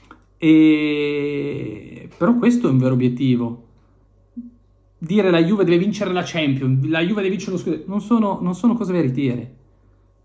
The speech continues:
La Juve non deve vincere, la Juve deve lottare per vincere. Ma poi la Juventus, che ha come slogan, come motto,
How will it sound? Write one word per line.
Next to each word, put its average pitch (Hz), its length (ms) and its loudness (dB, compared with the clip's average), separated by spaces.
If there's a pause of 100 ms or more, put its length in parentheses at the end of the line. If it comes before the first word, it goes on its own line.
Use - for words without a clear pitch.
La - 80 -6
Juve 202 160 2
non 156 200 4
deve 127 540 2
vincere, 123 800 -4 (320)
la 135 80 -6
Juve 196 160 -2
deve 156 160 0
lottare 151 400 -2
per 131 140 -4
vincere. 131 220 0
Ma 220 100 2
poi 294 160 6
la 190 80 0
Juventus, 180 680 0 (840)
che 185 100 -2
ha 156 80 -2
come 165 200 0
slogan, 196 720 0
come 147 180 2
motto, 180 720 -2